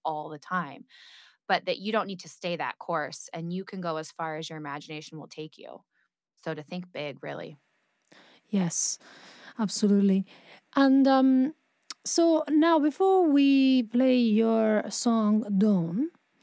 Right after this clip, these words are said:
Speaker 2: uh, would you like to tell us a l-, a bit about it? I mean, I know you've talked a little bit about it already, but is there anything else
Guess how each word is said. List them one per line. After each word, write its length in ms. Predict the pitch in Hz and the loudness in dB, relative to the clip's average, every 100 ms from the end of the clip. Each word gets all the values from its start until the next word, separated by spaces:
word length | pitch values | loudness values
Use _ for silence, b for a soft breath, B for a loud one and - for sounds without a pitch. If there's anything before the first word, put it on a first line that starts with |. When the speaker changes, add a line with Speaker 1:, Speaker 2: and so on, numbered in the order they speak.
| B B B B B B _ | B B B B B B _
Speaker 2:
uh, 140 | 240 240 | 0 2
would 220 | 285 330 | 2 2
you 80 | 427 | 2
like 180 | 359 277 | 0 -2
to 80 | |
tell 220 | 285 320 294 | 0 2 2
us 320 | 285 - - - | 2 0 -2 -2
a 40 | |
l-, 260 | 262 254 262 | 0 0 -2
a 80 | 247 | -2
bit 200 | 220 247 | -2 0
about 420 | 208 233 233 233 | -2 -2 -2 0
it? 220 | 233 220 | -2 -2
I 60 | 220 | 0
mean, 180 | 240 240 | 2 4
I 60 | |
know 140 | 247 294 | 2 2
you've 260 | 254 240 | 0 -2
talked 280 | - 226 - | -8 -8 -4
a 40 | |
little 180 | 226 233 | -2 0
bit 120 | 214 | 0
about 220 | 202 196 196 | -2 -2 -4
it 100 | - | -4
already, 500 | 214 196 196 180 180 | -4 -2 -2 -2 -4
but 120 | 196 | -4
is 120 | 233 | -4
there 100 | 247 | 0
anything 360 | 294 285 269 254 | 2 2 2 2
else 400 | 247 254 - - | 2 0 -2 -4